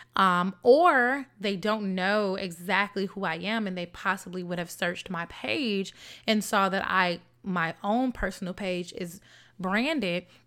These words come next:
and they will possibly want to take an interest because they can trust that I know what I'm doing when I'm talking about branding.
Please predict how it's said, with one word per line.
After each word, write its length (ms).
and 200
they 100
will 140
possibly 480
want 200
to 80
take 200
an 80
interest 500
because 360
they 120
can 220
trust 380
that 220
I 300
know 220
what 120
I'm 140
doing 300
when 80
I'm 100
talking 340
about 300
branding. 440